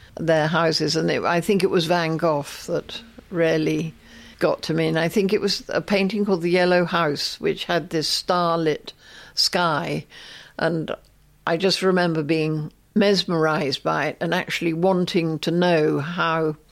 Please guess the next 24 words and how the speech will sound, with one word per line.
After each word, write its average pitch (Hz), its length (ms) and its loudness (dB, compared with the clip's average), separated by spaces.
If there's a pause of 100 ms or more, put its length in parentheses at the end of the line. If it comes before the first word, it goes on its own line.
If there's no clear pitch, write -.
(180)
he 175 180 -2
painted 185 480 0
it. 143 240 -2
And 165 100 -4
I 175 120 2
think 208 400 -2 (920)
children 214 520 4
have 180 240 0
an 175 160 0
extraordinary 151 1120 0
ability 156 680 0
for 156 340 -2
objectivity, 156 1200 -4 (220)
you 175 180 -2
know, 160 200 2
which 160 400 -6
again 180 640 0
is 156 420 -2 (840)
quite 214 360 -2
sort 185 300 2
of 175 180 -2 (180)
practical. - 680 -4
They're 170 180 2
not - 520 -2